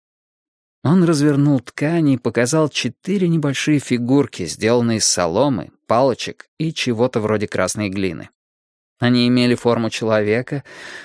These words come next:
но даже без попыток передать черты лица. Красная глина голов была гладкой.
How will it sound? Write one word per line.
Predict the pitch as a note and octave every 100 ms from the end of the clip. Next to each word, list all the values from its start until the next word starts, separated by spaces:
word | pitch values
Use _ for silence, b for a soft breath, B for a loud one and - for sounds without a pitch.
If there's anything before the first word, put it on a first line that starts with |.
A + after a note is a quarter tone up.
| B
но | - G2
даже | A#2+ D#3 D#3
без | C#3 C3+ -
попыток | - D3 C3 C#3 -
передать | B2+ B2 A2+ A#2
черты | A#2+ G#2+ A2
лица. | G#2 G#2 - G2 D#2 - _ - A2+
Красная | - G#2+ A2 A#2 G2+
глина | A2 A#2+ C#3 B2+
голов | A2+ G#2+ G#2 C3+ C#3 -
была | G#2 A#2 A#2+
гладкой. | A#2 A#2+ C#3 A#2 - A2